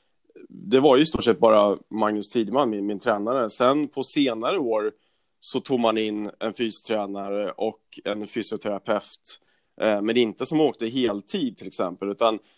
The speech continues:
s-, om man säger så här, skulle jag haft, ehm,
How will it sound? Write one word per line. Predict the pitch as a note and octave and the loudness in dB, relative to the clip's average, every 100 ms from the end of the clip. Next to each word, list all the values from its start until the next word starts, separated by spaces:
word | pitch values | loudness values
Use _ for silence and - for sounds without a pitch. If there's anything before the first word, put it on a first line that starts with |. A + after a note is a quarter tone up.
| _ _ _ _ _ _ - - A2 | _ _ _ _ _ _ -20 -10 -8
s-, | G2 - - | -4 -6 -2
om | B2+ C#3+ | 4 6
man | C#3+ | 6
säger | C#3+ | 2
så | B2+ C#3+ | 0 2
här, | D3+ B2+ | 4 2
skulle | - C3 | -2 -2
jag | C#3+ F3 | 0 0
haft, | E3 B2+ - - - - _ G#2+ | -2 -4 -6 -18 -20 -20 _ -6
ehm, | A#2 A2 G#2+ G#2+ G#2 | -4 -4 -4 -8 -10